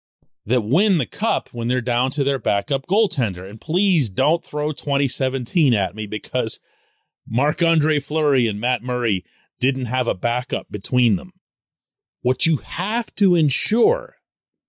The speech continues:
as a franchise is that you've got your number one goaltender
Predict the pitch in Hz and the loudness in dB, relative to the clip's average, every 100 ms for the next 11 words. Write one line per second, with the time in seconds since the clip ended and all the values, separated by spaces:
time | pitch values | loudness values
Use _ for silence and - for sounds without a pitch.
0 | _ 151 170 160 165 - 185 220 202 127 | _ -4 2 4 2 2 2 2 2 2
1 | 98 80 - _ _ 120 107 147 - 151 | 0 0 -8 _ _ 0 2 0 2 2
2 | 139 107 147 151 175 - 139 123 117 123 | 2 2 -2 0 -2 -4 0 0 2 2
3 | 156 190 190 160 165 175 156 147 139 - | 4 4 4 4 0 -2 0 2 2 0
4 | 135 127 | -2 -2